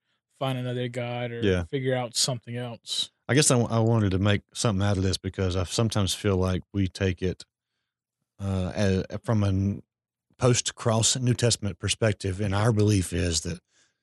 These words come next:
Speaker 2: Yahweh God is the supreme God.
Speaker 1: Right.
Speaker 2: <clears throat> And that Jesus is God in the flesh. We, we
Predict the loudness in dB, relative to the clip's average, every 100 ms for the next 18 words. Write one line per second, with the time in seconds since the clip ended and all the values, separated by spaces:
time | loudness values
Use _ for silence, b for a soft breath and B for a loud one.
0 | _ 0 4 4 4 4 4 4 2 0
1 | 0 0 -2 -2 -2 -2 -4 -6 -12 _
2 | _ -12 -10 -6 2 6 8 8 4 -2
3 | _ _ _ _ _ -4 2 4 4 2
4 | 0 4 4 4 2 2 2 2 2 0
5 | _ _ _ _ _ 2 4 4 2 0
6 | 0 2 2 2 0 -2 _ _ _ _
7 | _ 2 4 4 4 2